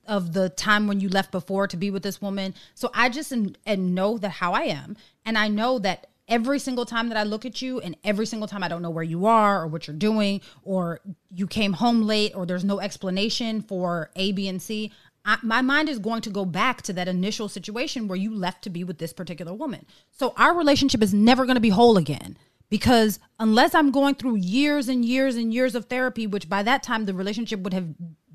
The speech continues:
disintegrated to pretty much nothing, it's just not going to work for me anymore. That's me personally. I also don't believe in confronting the other woman. I don't have any allegiance to her.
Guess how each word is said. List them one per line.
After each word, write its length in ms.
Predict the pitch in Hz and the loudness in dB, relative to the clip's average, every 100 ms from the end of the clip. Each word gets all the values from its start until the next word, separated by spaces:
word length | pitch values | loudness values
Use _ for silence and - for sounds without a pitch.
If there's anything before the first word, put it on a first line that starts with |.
| 151 | -6
disintegrated 680 | 190 175 285 285 202 180 175 | -2 0 2 2 0 -2 -2
to 100 | 175 | -4
pretty 320 | - 247 262 | -4 2 4
much 240 | 208 160 190 | 4 0 0
nothing, 480 | 240 - 147 160 - _ _ _ _ _ - | 0 0 -6 -8 -10 _ _ _ _ _ 0
it's 200 | 277 - | 2 2
just 200 | 294 285 | 0 2
not 300 | 233 240 214 | 6 4 4
going 200 | 220 233 | -2 -2
to 80 | 233 | 2
work 220 | 220 330 | 2 0
for 140 | - 185 | -2 -4
me 140 | 151 | -4
anymore. 400 | 139 - - - _ _ _ - | -6 -12 -14 -16 _ _ _ -4
That's 300 | 202 208 - | 0 0 0
me 180 | 196 196 | -2 -2
personally. 640 | - 135 - - - _ _ _ _ _ _ _ _ _ _ - | -6 -12 -12 -18 -20 _ _ _ _ _ _ _ _ _ _ 2
I 140 | 220 | 6
also 500 | 254 349 214 160 180 - - _ _ 185 | 6 6 4 2 0 -6 -20 _ _ -4
don't 360 | 233 269 262 214 | 2 2 2 -2
believe 320 | 240 254 240 | 0 0 0
in 80 | 233 | -4
confronting 460 | 226 220 233 240 | -4 -2 -2 -2
the 80 | 220 | -4
other 200 | 151 214 | -4 -4
woman. 320 | 214 220 151 - _ | -4 -4 -4 -8 _
I 240 | 240 294 294 | 0 2 2
don't 260 | 262 262 | -2 -4
have 260 | - 247 240 | -4 -2 -2
any 120 | 233 | -2
allegiance 420 | 220 220 208 214 - | -2 -2 -4 -6 -6
to 100 | 170 | -6
her. 320 | - - | -6 -10